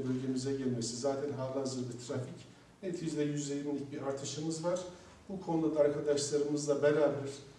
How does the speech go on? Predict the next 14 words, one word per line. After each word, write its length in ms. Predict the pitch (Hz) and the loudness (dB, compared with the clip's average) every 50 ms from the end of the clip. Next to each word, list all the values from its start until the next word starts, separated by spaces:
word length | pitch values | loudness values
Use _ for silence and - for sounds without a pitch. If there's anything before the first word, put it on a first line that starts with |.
| - - - | -20 -8 0
her 220 | - - - - | 2 2 2 2
toplantımızda 840 | 175 160 - 156 156 147 147 139 143 147 - 147 139 - 131 139 143 - - - | 2 -2 0 4 6 6 6 6 4 0 -2 -2 -2 0 0 0 0 0 0 0
kaza 320 | 147 143 - 151 147 147 | 0 2 4 6 6 6
sayılarını, 560 | - - 147 147 143 143 143 143 139 127 127 139 - - - - - - - - - | 6 4 4 4 4 6 6 4 4 4 0 -2 -6 -8 -12 -16 -18 -20 -20 -20 -12
kaza 400 | - - 135 123 131 151 151 156 | -8 -6 -2 2 4 6 6 8
yerlerini, 540 | 151 151 147 147 147 143 143 139 135 135 139 - - - | 8 10 8 8 8 6 4 2 2 0 -2 -6 -6 -4
oluş 200 | 147 139 139 160 | -2 -2 0 0
sebeplerini 560 | - - 147 147 139 139 139 - 143 143 139 | 0 2 4 6 6 6 4 2 -2 -4 -4
sürekli 480 | - - - 165 156 143 - 156 - 123 | -4 -4 -2 -2 -2 -2 -2 -4 -4 -2
değerlendiriyoruz. 720 | 123 127 131 139 139 147 147 147 147 147 143 147 147 147 - - | 0 0 2 2 2 2 0 0 -2 -4 -4 -4 -6 -6 -6 -8
Bu 100 | - - | -8 -6
konuda 180 | 151 147 143 143 | -4 -2 0 0
yapılması 480 | 143 139 143 151 147 143 - - 160 | -2 -2 -2 -4 -4 -2 -4 -4 -4
gerekenleri 720 | 147 135 131 127 131 - 147 139 139 139 139 139 147 156 | -6 -6 -4 -6 -4 -4 -4 -2 -2 0 0 0 -2 -2